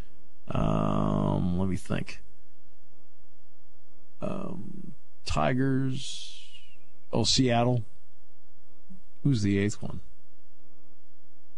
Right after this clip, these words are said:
Trying to remember who the eighth one was. Seattle Mariners are definitely one. Unfortunately, 'cause of, like, you know, eh,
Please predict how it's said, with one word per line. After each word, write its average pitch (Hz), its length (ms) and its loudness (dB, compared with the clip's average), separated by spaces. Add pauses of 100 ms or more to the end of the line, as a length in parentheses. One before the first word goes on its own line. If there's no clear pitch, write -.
(1200)
Trying 113 100 0
to 110 60 0
remember 95 160 2
who 92 60 0
the 87 220 0
eighth 92 160 0
one - 200 -2
was. - 340 -2 (240)
Seattle 107 460 2
Mariners 92 480 2
are 87 40 0
definitely 85 360 0
one. 82 400 0 (2000)
Unfortunately, 110 520 2
'cause 92 120 2
of, 95 120 2
like, 95 140 2
you 104 140 2
know, 82 200 0 (320)
eh, 90 100 -2